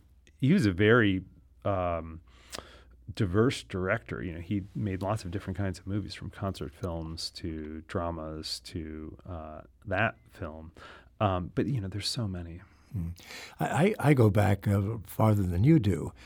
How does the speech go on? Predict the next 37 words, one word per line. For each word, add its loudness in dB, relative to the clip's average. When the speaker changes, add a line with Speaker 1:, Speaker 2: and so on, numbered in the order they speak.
Speaker 2:
And 6
I 6
remember 8
as 0
a 0
kid 4
watching 2
a 4
movie 4
called 0
The 0
Beast 4
with 0
Five 2
Fingers 0
with -6
Peter 0
Lorre. 2
It -6
was 4
just 8
a 6
hand 4
that -6
played 4
the 2
piano. 4
That's -2
what 0
it -6
was. -4
Scared 4
the 0
heck 0
out -2
of -4
me. -2